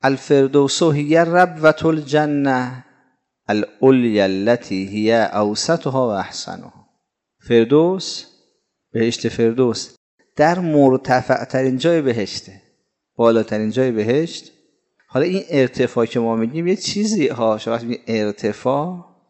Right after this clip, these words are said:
با ارتفاعهایی که تو دنیا هست اصلاً قابل قیاس نیست. وقتی کلمه ارتفاع، پیامبر فرمود هر چیزی تو آخرت با اون چیزی که در دنیاست فقط چی داره؟ شباهت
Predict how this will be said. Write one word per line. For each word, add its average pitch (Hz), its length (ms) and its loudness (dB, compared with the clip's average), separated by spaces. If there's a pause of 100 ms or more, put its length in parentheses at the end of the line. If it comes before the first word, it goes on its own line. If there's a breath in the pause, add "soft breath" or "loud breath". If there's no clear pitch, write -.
(300)
با - 100 -4
ارتفاعهایی 110 720 -2
که 113 120 -6
تو 117 120 -14
دنیا 110 400 0
هست 143 280 -6
اصلاً 151 360 -4
قابل 139 360 0
قیاس 127 460 0
نیست. 165 500 -8 (680)
وقتی 107 280 -6
کلمه 107 360 -2
ارتفاع، 113 680 0 (440)
پیامبر 131 340 2
فرمود 151 300 -2
هر 151 260 0
چیزی 135 460 -4
تو - 200 -6
آخرت 123 720 0
با 127 80 0
اون 123 140 -2
چیزی 120 160 -12
که 120 80 -4
در 113 180 0
دنیاست 113 500 -4
فقط 135 180 -2
چی - 160 -8
داره؟ 170 480 0 (500)
شباهت 139 800 2